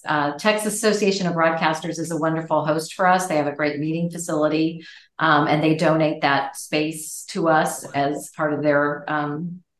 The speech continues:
fiduciary role in the, in the group.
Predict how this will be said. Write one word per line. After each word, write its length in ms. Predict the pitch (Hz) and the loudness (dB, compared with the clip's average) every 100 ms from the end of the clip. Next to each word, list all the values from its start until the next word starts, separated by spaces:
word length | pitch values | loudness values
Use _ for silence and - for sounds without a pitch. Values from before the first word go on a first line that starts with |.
| _ _ | _ _
fiduciary 800 | 165 165 165 156 151 151 147 151 _ _ - | 0 0 2 2 4 4 2 -4 _ _ -16
role 340 | 165 170 147 160 | -2 4 4 4
in 120 | 147 | 2
the, 160 | 147 - | -2 -6
in 160 | - 160 | -6 -4
the 60 | |
group. 420 | 151 156 233 - | -4 -2 -2 -2